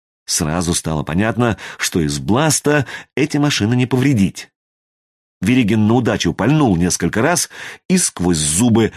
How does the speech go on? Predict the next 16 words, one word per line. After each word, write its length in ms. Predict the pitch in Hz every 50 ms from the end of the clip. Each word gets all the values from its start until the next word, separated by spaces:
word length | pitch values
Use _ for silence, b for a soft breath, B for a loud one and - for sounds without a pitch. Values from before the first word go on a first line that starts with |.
| B B B
выругался. 800 | - 110 101 107 - 71 65 - - - - - - - - - _ _ _ _ _ _ _ _ _ _ _ _ _ _ _ _ _ _ _ _ _ -
Откуда-то 520 | - 87 - - - 120 92 85 - -
слева 420 | - - - 104 143 156 117 87 -
по 140 | - 78
танкам 380 | - - 139 151 147 - 127 104
лупили 500 | 95 95 - - 135 151 139 135 127 123 B B B B B
из 140 | 143 143 -
стационарных 800 | - - 127 - - 104 95 92 101 113 120 127 131 - - -
орудий-пульсаторов. 1120 | - 107 101 113 120 135 131 - 160 180 - - 196 170 139 113 - 101 85 85 80 - - B B B B B
Наверное, 640 | B 87 92 95 120 147 143 139 139 139 139 135 117 B B B B B
это 240 | 110 110 - 127
старались 480 | 120 - - 95 92 107 113 113 101 -
Фломастер, 680 | - - 85 85 85 98 127 151 156 - - 165 156 143
Ханин 500 | - 113 120 123 135 139 147 143 123 - B B B B B
и 220 | 120 113 - - _
их 340 | - 156 175 175 135 - -